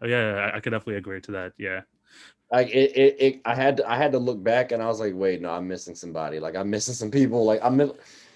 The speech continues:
Speaker 2: I, I'm looking at my list right now, and it's just, and it's wild.
Speaker 1: Yeah.
Speaker 2: 'Cause there are so many people in the East you could legitimately consider.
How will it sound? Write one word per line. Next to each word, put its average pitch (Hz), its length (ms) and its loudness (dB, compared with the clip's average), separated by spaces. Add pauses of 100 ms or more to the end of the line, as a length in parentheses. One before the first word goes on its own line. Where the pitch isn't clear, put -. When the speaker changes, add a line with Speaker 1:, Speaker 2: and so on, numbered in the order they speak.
Speaker 2:
I, 123 120 2
I'm 143 180 2
looking 160 260 4
at 156 80 6
my 135 120 4
list 131 300 4
right 117 260 4
now, 107 340 0
and 95 100 0
it's 95 120 -6
just, - 320 -6
and 98 120 -6
it's 95 160 -10
wild. 90 680 -2 (1500)
Speaker 1:
Yeah. 98 280 -4
Speaker 2:
'Cause 110 100 -4
there 175 100 6
are 165 60 6
so 160 340 6
many 147 240 2
people 135 280 2
in 120 100 0
the 110 100 -2
East 117 300 -6
you 127 80 -4
could 135 160 -2
legitimately 101 1000 -2 (520)
consider. 101 720 -4